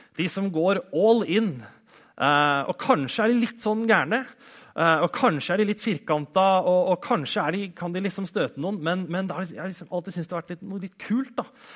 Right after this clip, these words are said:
med de som turte å være radikale. Jeg, jeg tror det var sjeldent jeg har vært det selv, men jeg synes det har vært liksom, eh, jeg er liksom... han som ikke spiller fotball, men som elsker å se på fotball, skjønner du hva jeg mener? Altså, jeg, jeg er ikke radikal selv, men jeg er veldig glad for at noen andre er det, og så kan jeg liksom se, si at det er, det er kult.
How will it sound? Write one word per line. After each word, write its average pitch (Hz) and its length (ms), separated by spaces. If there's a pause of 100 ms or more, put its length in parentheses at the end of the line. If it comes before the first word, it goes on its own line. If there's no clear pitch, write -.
(200)
med 160 120
de 160 100
som 180 120
turte 165 520
å 165 100
være 123 180
radikale. 127 380
Jeg, 156 120
jeg - 100
tror 175 100
det 165 80
var 151 320
sjeldent 143 340
jeg 147 100
har 127 80
vært 131 140
det 127 80 (140)
selv, 139 260 (480)
men 139 100
jeg 156 60
synes 156 80
det 165 60
har 160 60
vært 175 120
liksom, 160 400
eh, 135 320 (640)
jeg - 60
er - 20
liksom... 190 160
han 160 140
som 202 100
ikke - 200
spiller 151 200
fotball, 147 320
men 147 80
som 151 140
elsker 135 180
å 127 60
se 123 100
på - 140
fotball, 160 340
skjønner - 160
du 147 80
hva 143 60
jeg 131 80
mener? 170 100
Altså, 160 220
jeg, 156 160 (260)
jeg - 100
er 135 60
ikke 165 160
radikal 156 400
selv, 151 240
men 151 80
jeg 151 100
er 151 60
veldig 135 160
glad 123 160
for 131 80
at - 80
noen 131 140
andre 104 180
er 101 120
det, 120 40
og 123 80
så - 80
kan 120 160
jeg 113 80
liksom 107 240
se, 98 140 (100)
si 107 160
at 104 160
det 104 160
er, 104 140 (340)
det 113 80
er 113 140
kult. 127 260